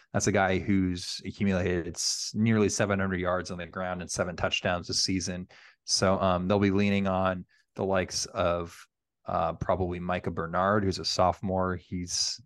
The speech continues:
accumulated, I think, a three hundred and eighty-six yards and three touchdowns on the season. So, um, yeah, we'll s-, we'll see what happens, but it certainly isn't great to lose your starting running back,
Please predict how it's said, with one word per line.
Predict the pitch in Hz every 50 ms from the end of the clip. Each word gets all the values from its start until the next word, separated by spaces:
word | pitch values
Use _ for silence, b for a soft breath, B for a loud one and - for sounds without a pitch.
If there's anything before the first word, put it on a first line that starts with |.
| _ _
accumulated, | - 107 92 - - - 95 92 90 92 92 92 92 92 90 90
I | 87 92
think, | - - 95 85 -
a | 90 90 113 - - _ _ _ - - _ -
three | - 113 107
hundred | 104 101 98 98
and | 95 95
eighty-six | 95 98 98 101 104 101 92 - - - 110 - - -
yards | 104 95 98 101 107 110 98 92
and | 90 85
three | - 120 117 113
touchdowns | 117 113 110 - - - 113 113 113 104
on | 110 107
the | 107 104
season. | 104 - 117 107 110 113 110 107
So, | 98 - - 95 90 90 87 87 B B B B B B B B _ _
um, | 98 98 90 82 80 78 71 73 - _ _ _ _ _ _ - _ _ _ _ _ _ _ _ _ _
yeah, | - 80 - -
we'll | - - 98
s-, | - - -
we'll | - 110 110
see | - - - 151
what | 143 131 104
happens, | 123 113 104 - 80 -
but | - - 104 87 90
it | 120 104 -
certainly | - - - 131 127 - 139 127 120 127 127 117
isn't | - 101 113 107
great | 90 - 110 107 107 -
to | - 104
lose | 95 98 95 98 95 87 -
your | - 98 95
starting | 92 - - 101 98 95 95 92 90
running | 95 92 95 92 92
back, | 90 87 82 90 90 - -